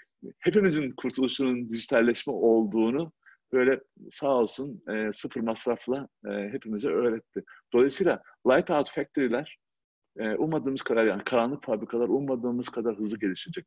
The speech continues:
Ülkemizde de, e, ve güzel haber, e, iki bin on dokuz yılının, pardon, iki bin on sekiz yılının ortasında, yani işte bir buçuk, iki yıl oluyor neredeyse. İki yıl öncesinde Gaziantep'te üçüncü light out factory'miz,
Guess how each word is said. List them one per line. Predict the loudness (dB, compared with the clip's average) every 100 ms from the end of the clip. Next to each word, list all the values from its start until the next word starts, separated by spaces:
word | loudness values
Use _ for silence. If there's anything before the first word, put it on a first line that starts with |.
| 2
Ülkemizde | 2 2 -6 -6 -6 -8 -4 -4 0
de, | 0 0 _ _ _ _ _ -8
e, | -4 -2 0
ve |
güzel | 0 0 0 0
haber, | 0 -2 0 -2 -6 _ _ _ _ -4
e, | -2 -2 -2 -4 -4 -6
iki | -8 -4 -4
bin | -2
on | -4 -4 -2
dokuz | -4 -6 -6 -2
yılının, | -2 -2 -4 -2
pardon, | -2 -2
iki | -2
bin | -4
on | -2
sekiz | -2 -2
yılının | -4 -2
ortasında, | -4 -6 -12 -10 -6 -4
yani | -4 -6 -10
işte | -14 -10
bir | -10
buçuk, | -10 -18 -18
iki | -20 -16 -4
yıl | -4 -2
oluyor | -6 -6 -6 -8
neredeyse. | -12 -14 -10 -12 -12 _ -20 -20 _ _ -14
İki | -4 2
yıl | 4
öncesinde | 2 -2 -4 -4 -2
Gaziantep'te | 0 0 0 -4 -6 -6 -4
üçüncü | -4 -6 -4 -2
light | 0 -2 -2
out | -6 -4
factory'miz, | -10 -8 -8 -8 -8 -14